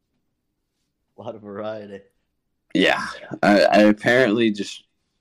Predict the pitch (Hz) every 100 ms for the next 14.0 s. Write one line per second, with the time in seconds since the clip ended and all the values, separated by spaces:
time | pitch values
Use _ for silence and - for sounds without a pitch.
0 | _ 71 92 101 101 95 90 87 80 76
1 | 80 82 80 76 - 76 71 - - -
2 | - _ _ _ _ _ _ _ _ _
3 | _ _ _ _ _ _ _ _ _ _
4 | _ _ _ _ _ _ _ _ _ _
5 | _ _ _ _ - 117 123 165 120 101
6 | 107 120 135 139 147 147 214 165 151 131
7 | 135 - 147 135 131 113 110 _ _ _
8 | _ _ _ _ - - - - - 175
9 | 165 151 151 143 131 143 147 147 - _
10 | _ - 135 - - - 254 226 - -
11 | 311 - - - - 202 170 127 135 120
12 | 117 123 117 104 113 147 - - 139 -
13 | - 151 _ - - - _ _ 220